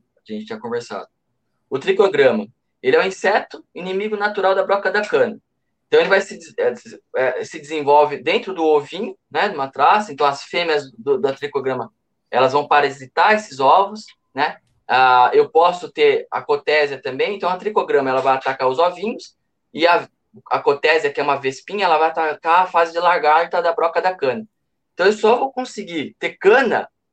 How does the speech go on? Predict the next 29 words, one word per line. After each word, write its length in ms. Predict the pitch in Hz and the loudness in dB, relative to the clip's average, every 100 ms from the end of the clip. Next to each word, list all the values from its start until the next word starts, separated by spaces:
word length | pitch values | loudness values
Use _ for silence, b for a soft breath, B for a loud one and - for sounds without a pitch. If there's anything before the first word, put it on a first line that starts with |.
| _ | _
porque 240 | - 190 180 | -8 -4 -2
eu 100 | 196 | -2
tenho 180 | 190 214 | -2 -6
esse 120 | 214 | -6
controle 360 | 196 196 190 | -6 -4 -4
biológico 600 | 185 220 214 202 202 - - | 0 4 6 4 2 -6 -4
com 260 | 165 135 - | -2 -2 -6
tricograma 720 | 180 185 175 156 170 214 240 - _ | -4 -2 -2 2 2 2 0 -8 _
e 60 | - | -4
com 160 | 220 | 0
cotésia, 600 | 220 240 220 190 185 120 - _ _ _ _ - | 2 0 2 0 0 -8 -14 _ _ _ _ -6
né? 240 | 165 - _ _ | -6 -6 _ _
Que 100 | 151 | -6
são, 400 | - 165 180 - _ | 0 2 0 -6 _
ah, 380 | - 139 131 - | 2 4 6 2
são 260 | - 139 143 | 0 -2 2
dois, 400 | 139 139 - - | 2 2 -2 -10
ah, 340 | 127 123 117 107 _ _ _ _ _ | -6 -4 -6 -10 _ _ _ _ _
bi-, 240 | 104 110 107 | _ -10 -2
ah, 200 | 117 123 | 0 2
organismos 500 | 135 131 131 127 135 | 2 0 -2 -4 -8
biológicos 640 | 135 160 151 156 156 - - | -4 2 4 4 0 -10 -16
que 100 | 208 | -16
tão 320 | 214 185 190 - | -6 -4 -4 -4
fazendo 340 | 214 196 170 | 0 0 0
a 40 | 180 | -6
função 400 | 170 175 170 151 | -6 -6 -4 -2
deles 360 | 170 190 - _ _ _ - | -2 -4 -8 _ _ _ -16
de 280 | 156 190 | -10 -10